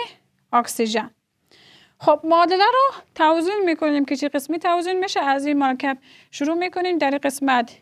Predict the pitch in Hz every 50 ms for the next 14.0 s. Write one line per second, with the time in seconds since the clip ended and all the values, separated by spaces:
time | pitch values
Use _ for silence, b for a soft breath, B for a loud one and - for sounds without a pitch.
0 | _ _ - 262 269 285 311 320 - - - - 349 330 339 349 330 311 294 285
1 | 277 - - 302 277 254 226 226 226 247 240 262 247 240 - 262 262 285 311 330
2 | 320 349 349 359 370 359 311 285 247 233 254 294 - 339 320 - 330 330 330 320
3 | - 330 339 320 302 302 302 294 302 339 330 302 240 233 - 285 285 302 330 359
4 | 427 - b b b b b b b b - 247 262 254 247 254 - 277 262 254
5 | 233 247 208 190 196 - 262 - _ _ _ _ b b b b b b - 320
6 | 302 311 302 339 320 302 285 269 - 269 262 262 285 269 262 - 294 294 294 294
7 | - 269 269 254 254 277 302 311 349 370 359 359 349 349 359 - 339 359 349 349
8 | 349 320 - 359 359 349 349 359 349 294 277 262 262 262 - 277 277 262 - 262
9 | 277 262 254 277 311 302 311 - 339 339 339 339 349 339 339 330 - 339 339 339
10 | 320 339 311 277 269 262 277 269 - 349 339 320 320 - 339 339 339 - 349 339
11 | 330 339 339 349 381 392 - b b b b b b b 262 254 247 254 - 277
12 | 269 262 262 254 247 240 233 240 269 302 294 339 320 311 311 311 302 - 349 339
13 | 330 320 349 339 330 320 302 285 277 277 285 - 277 254 240 233 240 - 277 277